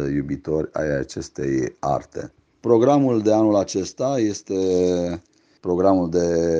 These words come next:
concert este alcătuit din piese aparținând în exclusivitate compozitorilor români și, ca niciodată, anul acesta s-au înscris un număr record de masteranzi la dirijat. E vorba de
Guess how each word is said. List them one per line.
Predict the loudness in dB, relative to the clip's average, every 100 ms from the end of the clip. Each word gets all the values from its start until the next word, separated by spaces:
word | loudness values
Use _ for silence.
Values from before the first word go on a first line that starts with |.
| 0 -2 -4
concert | -6 -8 -2 -2 -2 -8 -6
este | -4 -4 0 2 4 2
alcătuit | 2 0 -2 0 0
din | 0 0 -2 -4
piese | -2 -2 -2 0 0 2 0 0 0 0
aparținând | -2 -6 -6 -4 -4 -6 -8 _
în | 0
exclusivitate | 0 -2 -6 -4 -2 0 2 2 0
compozitorilor | -4 -4 -4 -6 -4 -4 -4 -6
români | -6 -4 0 2 2 -2 _ _
și, | -12 -6 -4 -2 2 4 4 4 0 _
ca | -4 0
niciodată, | 2 2 4 4 4 4 4 4 2 0 -2
anul | -2 -2 -2
acesta | -2 -6 -2 0 0
s-au | 0 -4
înscris | -4 -4 -6 -4
un | -2 0
număr | 0 0 2 2 2 0
record | -2 0 0 0 0
de | -2
masteranzi | 0 -2 -2 0 2 0 0
la | 2 2 2 -2
dirijat. | -6 -6 -2 2 2 0 -6 _ _ -6
E | -2
vorba | 0 2 2
de | 2 0 2 2 0